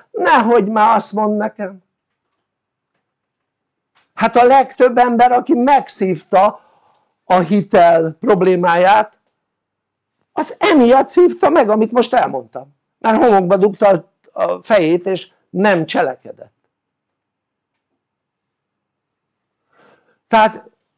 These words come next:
nekünk is volt két hitelünk a múltban,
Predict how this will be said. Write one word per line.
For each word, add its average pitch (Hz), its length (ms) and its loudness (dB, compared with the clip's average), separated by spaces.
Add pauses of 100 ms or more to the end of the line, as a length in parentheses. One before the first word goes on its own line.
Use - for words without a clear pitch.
nekünk 208 460 -2
is 190 180 -2
volt 214 500 0
két 190 380 0
hitelünk 180 760 -2 (920)
a - 120 -4
múltban, 196 800 2